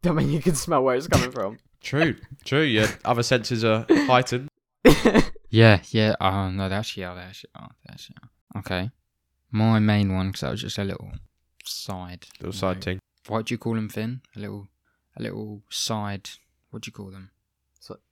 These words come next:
Speaker 2: What?
Speaker 1: sidetrack.
Speaker 2: Sidetrack.
Speaker 3: I can't remember,
Speaker 2: No?
Speaker 3: like, side things.
Speaker 2: Path. Ting.
Speaker 3: Uh, you, you used them in our last episode a lot.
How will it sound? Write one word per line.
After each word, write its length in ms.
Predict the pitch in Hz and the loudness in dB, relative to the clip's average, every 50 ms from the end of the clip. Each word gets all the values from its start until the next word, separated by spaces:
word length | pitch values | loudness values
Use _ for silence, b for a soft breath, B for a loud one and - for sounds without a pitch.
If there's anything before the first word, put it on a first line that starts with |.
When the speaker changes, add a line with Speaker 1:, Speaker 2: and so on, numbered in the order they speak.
| _ - | _ -10
Speaker 2:
What? 180 | - 110 101 | -8 -6 -6
Speaker 1:
sidetrack. 320 | 104 98 - - - - - _ _ _ _ _ _ | -8 -10 -14 -18 -20 -20 -20 _ _ _ _ _ _
Speaker 2:
Sidetrack. 480 | - - - 113 107 - 107 101 101 _ _ _ _ _ _ _ _ | -18 -12 -12 -12 -10 -10 -10 -12 -12 _ _ _ _ _ _ _ _
Speaker 3:
I 60 | - - | -16 -10
can't 220 | - 110 107 104 | -8 -6 -6 -6
remember, 220 | 104 104 107 107 | -6 -8 -8 -8
Speaker 2:
No? 60 | 95 98 | -8 -8
Speaker 3:
like, 120 | 101 95 | -8 -8
side 420 | - - - 110 104 101 95 - | -8 -6 -6 -6 -6 -6 -8 -8
things. 300 | - 101 92 92 95 92 | -10 -14 -12 -12 -8 -4
Speaker 2:
Path. 240 | 107 113 117 123 123 - _ _ _ _ _ _ _ _ _ _ _ _ _ - | -2 0 0 -2 -4 -8 _ _ _ _ _ _ _ _ _ _ _ _ _ -6
Ting. 220 | 113 110 113 110 - _ _ _ _ _ - - | -4 -4 -4 -4 -8 _ _ _ _ _ -20 -20
Speaker 3:
Uh, 40 | - | -20
you, 180 | - 104 101 98 - - _ _ - | -20 -20 -20 -20 -20 -20 _ _ -8
you 120 | - 117 113 | -2 -2 0
used 260 | 120 127 135 127 117 | 0 0 -2 -2 -2
them 80 | 131 117 | -2 -4
in 100 | 110 107 | -4 -4
our 120 | 104 107 | -4 -6
last 240 | 107 104 101 - - | -6 -6 -6 -8 -10
episode 320 | 101 - - - 95 92 92 | -14 -12 -10 -8 -8 -8 -8
a 60 | 92 | -10
lot. 200 | 92 92 90 90 | -12 -14 -16 -16